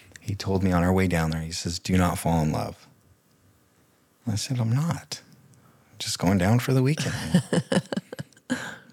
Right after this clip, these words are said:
Speaker 1: And here we are, eleven years later.
Speaker 2: Wow. So you guys went down this road together. Was she already doing pills? Or
Speaker 1: So Anna had experience with pills.
Speaker 2: Okay.
Speaker 1: Um,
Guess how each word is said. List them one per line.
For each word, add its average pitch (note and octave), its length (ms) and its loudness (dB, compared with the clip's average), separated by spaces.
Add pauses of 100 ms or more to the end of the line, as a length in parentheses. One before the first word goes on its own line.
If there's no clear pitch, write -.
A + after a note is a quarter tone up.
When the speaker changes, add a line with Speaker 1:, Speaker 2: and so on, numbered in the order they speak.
(140)
Speaker 1:
And E2+ 100 0
here F2+ 180 4
we E2+ 140 4
are, F2+ 280 2 (220)
eleven F#2 280 4
years F2+ 220 2
later. F2 260 0 (140)
Speaker 2:
Wow. D3+ 420 0 (1120)
So G#3+ 600 2 (200)
you A3 280 4
guys G3+ 360 4
went F3 280 4
down D#3 520 2
this E3 340 4
road D#3 160 4
together. D#3 340 4
Was E3+ 160 4
she G#3 280 4
already F3 380 4
doing A3+ 320 2
pills? B3+ 580 0 (640)
Or F3 380 4
Speaker 1:
So A2 220 2
Anna A2 200 2
had A#2 260 2
experience F#2 640 0
with B2+ 140 -2
pills. - 420 -2
Speaker 2:
Okay. E3+ 380 0 (720)
Speaker 1:
Um, F2 420 -8